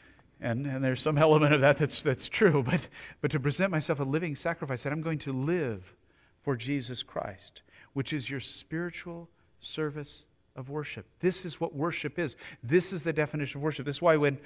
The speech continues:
when I talk about worship, I utilize the definition that worship is to abandon my will to God's. That's what worship is, to abandon my will to God's.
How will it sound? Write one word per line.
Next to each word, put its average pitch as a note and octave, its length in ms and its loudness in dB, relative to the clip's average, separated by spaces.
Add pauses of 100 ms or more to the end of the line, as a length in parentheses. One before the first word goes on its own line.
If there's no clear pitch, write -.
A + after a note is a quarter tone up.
(220)
when C#3 160 4
I E3+ 140 8
talk E3+ 280 4
about C#3+ 220 4
worship, D3+ 280 4
I C3 60 -2
utilize C#3+ 540 4
the C3 140 0
definition C#3+ 680 0 (300)
that D3+ 100 2
worship D3+ 480 2
is C3 100 -4
to D#3 120 -2
abandon D#3+ 560 0
my D#3 180 0
will D3 240 -2
to C#3+ 160 -8
God's. C3+ 640 -12 (1040)
That's - 300 -4
what G3+ 120 2
worship F3+ 440 0
is, G#2+ 200 -6
to - 160 -8
abandon G3 880 0
my F3+ 240 0
will D#3+ 520 2 (920)
to D#3+ 160 0
God's. B2+ 640 -2